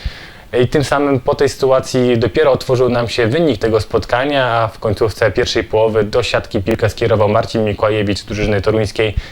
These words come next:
Dał tym samym gościom prowadzenie jeden do zera. W drugiej części spotkania kolejna masa sytuacji strzeleckich, gdzie dopiero drugą bramkę w tym meczu,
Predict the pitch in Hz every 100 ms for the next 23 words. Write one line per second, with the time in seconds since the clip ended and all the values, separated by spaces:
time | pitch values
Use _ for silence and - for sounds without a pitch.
0 | - 113 123 147 110 98 107 98 101 107
1 | - 98 101 - 113 104 98 98 98 98
2 | 95 98 87 90 85 90 120 147 139 135
3 | - 123 131 - 123 123 110 - - -
4 | - - - 143 139 120 117 117 117 -
5 | - 117 113 - - - 123 - 117 -
6 | - 120 120 127 127 123 113 107 107 165
7 | 143 113 110 101 104 - 107 104 107